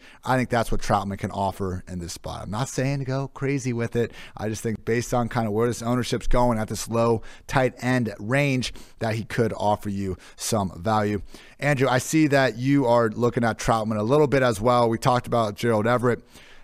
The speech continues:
Tommy Sweeney, if Dawson Knox remains sidelined, he does have an every down role.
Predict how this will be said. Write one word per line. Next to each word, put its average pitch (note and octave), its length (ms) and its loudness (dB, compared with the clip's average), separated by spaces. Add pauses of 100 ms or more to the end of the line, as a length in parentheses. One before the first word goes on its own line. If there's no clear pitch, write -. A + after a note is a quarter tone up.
Tommy G#3+ 280 2
Sweeney, A3+ 480 2 (360)
if - 320 -4
Dawson F3 340 2
Knox F3 260 2
remains G3 260 0
sidelined, G3 440 2
he D#3+ 120 0
does G3 200 2
have G3+ 140 4
an E3+ 60 0
every E3+ 160 2
down D#3 200 2
role. G#2 220 -2